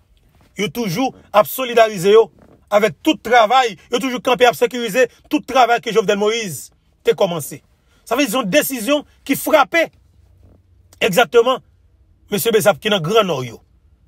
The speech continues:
Se pou nèg sa yo plis, yo pran desizyon sa. E m pa ba nou manti, Ariel Henry pral òganize l pou l mete yon gwoup ame. La wè, li pa pran zam nan men mesye yo. Son fason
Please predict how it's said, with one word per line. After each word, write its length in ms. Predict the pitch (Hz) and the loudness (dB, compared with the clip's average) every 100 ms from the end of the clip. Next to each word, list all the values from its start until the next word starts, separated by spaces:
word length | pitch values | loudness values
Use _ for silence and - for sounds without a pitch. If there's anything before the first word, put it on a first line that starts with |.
| _ | _
Se 160 | - 214 | -6 -4
pou 120 | 226 | 0
nèg 100 | 208 160 | -2 2
sa 140 | 190 | 2
yo 80 | 185 | 2
plis, 460 | 139 151 - - - _ _ - | -2 -6 -4 -6 -14 _ _ -2
yo 140 | 214 | -2
pran 220 | 160 208 | 0 -2
desizyon 340 | 180 135 143 120 | -2 -6 -10 -12
sa. 200 | 95 - _ _ _ _ _ _ _ _ _ _ | -14 -20 _ _ _ _ _ _ _ _ _ _
E 80 | 196 | -2
m 80 | 180 | 2
pa 80 | 180 | 2
ba 160 | 175 | 2
nou 120 | 175 | 2
manti, 300 | 175 - 254 254 _ _ _ _ _ - | -2 -2 -6 -8 _ _ _ _ _ 0
Ariel 320 | 190 202 214 208 | 2 2 2 0
Henry 280 | 196 240 220 _ _ _ _ _ _ _ - _ _ _ | -2 -6 -12 _ _ _ _ _ _ _ -20 _ _ _
pral 200 | 233 247 - | 2 2 4
òganize 500 | 254 233 247 233 240 277 | 0 2 -6 -4 0 0
l 100 | 202 | -2
pou 100 | 147 | -6
l 60 | 220 | -4
mete 160 | 233 220 | -4 -4
yon 100 | 156 | -2
gwoup 260 | 196 311 - | 0 0 2
ame. 340 | 208 175 214 151 _ _ _ _ _ _ _ _ _ - | 2 2 -2 -4 _ _ _ _ _ _ _ _ _ -6
La 220 | 220 392 240 | 2 2 2
wè, 360 | 214 190 156 _ _ _ _ - | 0 -2 -4 _ _ _ _ -10
li 120 | 208 214 | -2 0
pa 120 | 285 | 0
pran 180 | 254 202 | -2 -2
zam 180 | 180 175 | -2 -2
nan 140 | 165 | -6
men 80 | 156 | -8
mesye 380 | 135 - 110 101 | -10 -14 -18 -20
yo. 80 | - _ _ _ _ _ | -20 _ _ _ _ _
Son 240 | - - 349 | -6 0 2
fason 540 | 370 339 - 208 170 | 2 0 -2 -4 -4